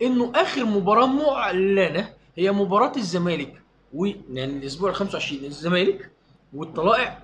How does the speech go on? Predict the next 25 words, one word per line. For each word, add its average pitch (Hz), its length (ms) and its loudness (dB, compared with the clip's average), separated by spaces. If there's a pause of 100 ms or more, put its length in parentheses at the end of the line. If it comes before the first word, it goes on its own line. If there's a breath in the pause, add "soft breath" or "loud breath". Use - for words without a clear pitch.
والم-، 160 600 -4
والماتشات 147 600 -6
الأخرى 208 380 0
وبرضه 196 480 0
الأهلي 220 460 -4 (180)
والحرس. - 540 -6 (380 loud breath)
طب 175 200 2
وبعد 170 320 2
كده 175 420 -2 (220)
وشك 170 300 -4
على 139 100 -2
وش 151 200 -4
الضيف. - 460 -16 (760)
طب 147 80 -4
هتعملوا 180 600 -2
إيه؟ 190 340 0
هنروح 175 260 -4
فين؟ 214 320 -4
هنعمل 180 420 -4
إيه؟ 202 260 0
محدش - 500 -10
عارف. 120 220 -8 (100)
ليه؟ 165 260 -2 (380 loud breath)
لأن 339 340 2
الإخوة 214 720 0